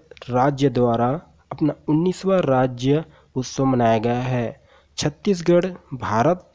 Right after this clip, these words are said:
के देश के नक्शे में कब आया था? एक नवंबर दो हज़ार को, एक नवंबर दो हज़ार, दो हज़ार को छत्तीसगढ़ स्टेट राज्य बना था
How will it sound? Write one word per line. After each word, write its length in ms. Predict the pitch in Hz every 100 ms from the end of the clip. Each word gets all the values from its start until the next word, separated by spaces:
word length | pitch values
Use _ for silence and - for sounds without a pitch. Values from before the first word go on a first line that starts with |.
| -
के 80 | 160
देश 320 | 135 156 -
के 100 | 147
नक्शे 400 | 139 135 - 156
में 100 | 151
कब 180 | 147 151
आया 160 | 151
था? 220 | 151 160 175 - _ _ -
एक 300 | 147 175 147
नवंबर 720 | 147 135 131 123 127 156 180 - _ _ _ _ -
दो 240 | 113 143 147
हज़ार 380 | 131 120 113 -
को, 160 | 110 98 - - -
एक 200 | 143 151
नवंबर 360 | 143 143 139
दो 140 | 127 139
हज़ार, 300 | 135 127 - - _ _ _ _
दो 160 | 123 147
हज़ार 320 | 156 143 131
को 200 | - 139
छत्तीसगढ़ 680 | - 131 - 170 147 135 139 - _ -
स्टेट 400 | 131 - 151 160 156 _ _ _
राज्य 340 | 127 135 135
बना 260 | 110 123 156
था 280 | - 135